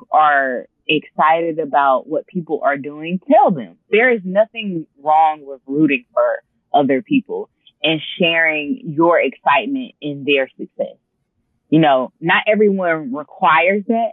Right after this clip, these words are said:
as a part of who they are, but it does feel good to be, um, supported. It does feel good for people to have their roses while they live. You can't appreciate it when you're gone.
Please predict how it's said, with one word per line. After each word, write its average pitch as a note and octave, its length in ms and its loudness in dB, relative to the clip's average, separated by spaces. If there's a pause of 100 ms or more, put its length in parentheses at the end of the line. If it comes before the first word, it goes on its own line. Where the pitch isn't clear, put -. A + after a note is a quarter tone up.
as D#3+ 140 -8
a D3+ 60 -12
part F3 280 -2
of D#3 120 -6
who F#3 140 -2
they D#3+ 200 0
are, F#3 340 -2 (400)
but F#3 260 0
it D#3+ 180 0
does G#3+ 300 2 (140)
feel F#3+ 240 -8
good D3 480 -8 (100)
to D#3 180 -2
be, C3+ 440 -2 (440)
um, C3 520 0 (140)
supported. F#3+ 680 0
It D#3 160 -2
does D#3+ 240 0 (100)
feel D#3+ 200 0
good C#3+ 540 -2 (380)
for C3+ 540 2 (100)
people D3 500 -2 (120)
to C3+ 480 -4
have D#3 360 0
their F3 200 2
roses D3 680 0
while C#3+ 280 0
they C#3 160 0
live. A2+ 380 -8
You A#3+ 140 4
can't E4+ 220 0
appreciate D#4 540 -2
it C4 140 4
when B3 140 -8
you're G3+ 140 -10
gone. G3 340 0